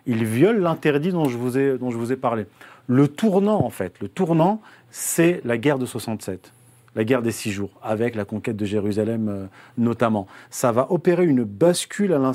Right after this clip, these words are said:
à l'intérieur du monde juif, progressivement, où le sionisme va commencer à, à s'imposer dans le monde juif, jusqu'à devenir aujourd'hui majoritaire. Il existe toujours des courants dans le judaïsme, on,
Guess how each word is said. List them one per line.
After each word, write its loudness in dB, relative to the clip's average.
à -4
l'intérieur -2
du -4
monde -2
juif, -4
progressivement, 0
où 4
le 0
sionisme 0
va -2
commencer 0
à, -10
à -6
s'imposer 2
dans 2
le 4
monde 2
juif, -10
jusqu'à 0
devenir 2
aujourd'hui 0
majoritaire. 0
Il 0
existe 0
toujours 0
des -4
courants 2
dans -2
le 0
judaïsme, 0
on, -6